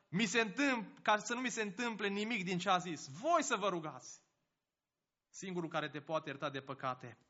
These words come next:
este Dumnezeu. Și această iertare trebuie să o ceri tu direct. Nimeni nu se poate ruga pentru tine să-ți ierte păcatele.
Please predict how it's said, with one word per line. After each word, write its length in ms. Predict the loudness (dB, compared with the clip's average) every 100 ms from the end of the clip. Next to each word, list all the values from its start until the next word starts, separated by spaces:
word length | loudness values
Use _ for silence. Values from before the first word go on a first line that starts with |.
| _ _ _
este 220 | -8 -6 -4
Dumnezeu. 640 | -6 -6 -6 -6 -6 -8
Și 60 | -14
această 360 | -4 -4 -2
iertare 460 | -4 -2 -4 -2 -4 -8 -20 -20 -18 -8
trebuie 300 | 0 0 0
să 80 | -4
o 40 |
ceri 340 | -6 -6 -8
tu 140 | -6 -4
direct. 520 | -2 -2 -2 -6 -8
Nimeni 360 | -2 0 2 2
nu 60 |
se 160 | 2 -2
poate 360 | 0 2 2
ruga 300 | 2 4 4
pentru 280 | 4 0 -2
tine 260 | -2 0 0
să-ți 280 | -2 -2 0
ierte 260 | 0 -2
păcatele. 760 | -4 -2 0 0 0 -6 -8